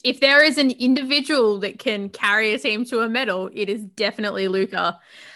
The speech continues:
In their match earlier today against Argentina, Luka scored forty-eight points, which was more points than K D, Jrue Holiday, and Lillard combined last night, which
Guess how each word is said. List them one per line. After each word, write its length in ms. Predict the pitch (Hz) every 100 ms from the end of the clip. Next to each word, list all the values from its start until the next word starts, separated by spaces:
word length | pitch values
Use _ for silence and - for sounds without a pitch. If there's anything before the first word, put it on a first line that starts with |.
| -
In 140 | 269
their 160 | 277 339
match 220 | 320 330
earlier 240 | 269 254 240
today 300 | 240 226 226
against 260 | 214 226 -
Argentina, 840 | 214 214 214 240 208 196 185 - _ _
Luka 400 | 233 226 247 294
scored 280 | - 240 202
forty-eight 720 | - - 233 233 233 214 214
points, 500 | - 302 262 208 -
which 420 | 214 240 254 - - -
was 480 | 208 233 269 240
more 380 | 214 214 226 403
points 500 | - 285 262 254 -
than 320 | - 220 208
K 300 | - - 247
D, 240 | 254 240 226
Jrue 400 | 233 220 240 269
Holiday, 480 | 240 233 214 202 -
and 220 | 208 233
Lillard 460 | 214 202 214 214 214
combined 720 | 240 220 196 190 180 202 196
last 400 | 185 170 170 -
night, 320 | 165 147 - _ _ _ _ _
which 420 | 220 208 - -